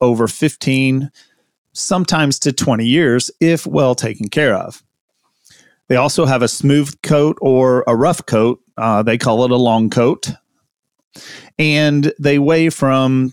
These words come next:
three to six pounds on average. Google, per Wikipedia,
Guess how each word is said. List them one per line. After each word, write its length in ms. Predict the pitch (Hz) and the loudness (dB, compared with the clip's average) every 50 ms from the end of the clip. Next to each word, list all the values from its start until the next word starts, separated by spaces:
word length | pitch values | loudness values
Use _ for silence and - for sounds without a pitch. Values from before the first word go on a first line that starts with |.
| _ - | _ -4
three 220 | 165 160 160 160 | 0 0 2 2
to 80 | 151 135 | 0 0
six 300 | - - 135 110 - - | -2 -2 -4 -4 -4 -4
pounds 500 | - - 113 107 104 107 104 104 - - - | -6 -4 -2 -2 -2 -2 -2 -4 -6 -6 -4
on 200 | 127 120 123 123 - | -4 -4 -4 -4 -4
average. 540 | 143 156 156 113 127 - - - - - - _ _ _ _ _ _ _ _ _ _ _ _ _ _ _ - | -4 -2 -2 -4 -6 -8 -12 -12 -12 -14 -14 _ _ _ _ _ _ _ _ _ _ _ _ _ _ _ -2
Google, 800 | 131 180 254 269 165 123 101 120 139 165 - - - - 175 _ _ _ - | 0 2 2 2 2 2 2 2 0 -2 -4 -10 -12 -20 -20 _ _ _ -6
per 320 | - - 131 127 123 117 | -2 0 2 2 2 2
Wikipedia, 800 | 113 113 117 110 - 117 98 - - 131 110 107 95 98 139 - | 2 2 0 0 -2 -4 -4 -2 0 2 2 2 2 0 -2 -4